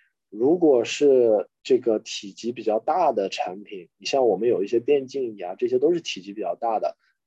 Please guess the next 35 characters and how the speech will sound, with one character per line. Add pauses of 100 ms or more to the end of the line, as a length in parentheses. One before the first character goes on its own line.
(120)
我
们
肯
定
是
需
要 (540)
做， (140)
对
于
价
格
做
出
调
整
的。
当
然
我
们
这
个
也
会 (400)
就
是
考
虑
到， (240)
去 (140)
参
考
我
们